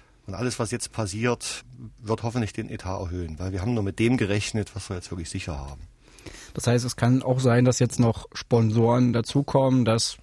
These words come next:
Speaker 2: irgendwelche Sonderspiele, so wie das gegen Stuttgart,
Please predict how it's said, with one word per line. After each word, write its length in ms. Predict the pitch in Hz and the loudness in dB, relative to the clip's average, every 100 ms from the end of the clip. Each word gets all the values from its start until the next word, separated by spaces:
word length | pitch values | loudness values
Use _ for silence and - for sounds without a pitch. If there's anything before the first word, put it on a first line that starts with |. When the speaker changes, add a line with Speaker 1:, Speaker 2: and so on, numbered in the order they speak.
| _ | _
Speaker 2:
irgendwelche 460 | 95 120 117 117 117 | 0 2 2 2 2
Sonderspiele, 600 | 107 117 123 - 120 120 | 4 4 2 2 2 2
so 120 | 110 | 2
wie 80 | 113 | 2
das 200 | 107 - | 0 0
gegen 240 | 120 110 | -2 -2
Stuttgart, 540 | - 123 - 120 113 | -2 -2 2 0 0